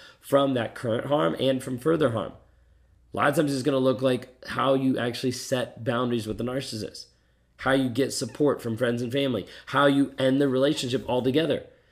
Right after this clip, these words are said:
Because you have to get to a place where you're prioritizing you over letting someone else just continue to use and abuse you.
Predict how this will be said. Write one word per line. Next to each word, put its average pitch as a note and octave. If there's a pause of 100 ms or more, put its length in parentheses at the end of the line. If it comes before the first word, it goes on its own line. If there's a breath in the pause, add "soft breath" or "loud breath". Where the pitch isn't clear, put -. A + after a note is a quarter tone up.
(140 soft breath)
Because C3+
you C#3+
have C#3+
to E3
get D#3+
to D3+
a B2+
place D#3
where B2+
you're C3
prioritizing C3+
you D3 (260 loud breath)
over D#3+
letting C#3
someone C3+
else D3+
just B2
continue C3+
to C3
use C#3+
and C3+
abuse C3+
you. -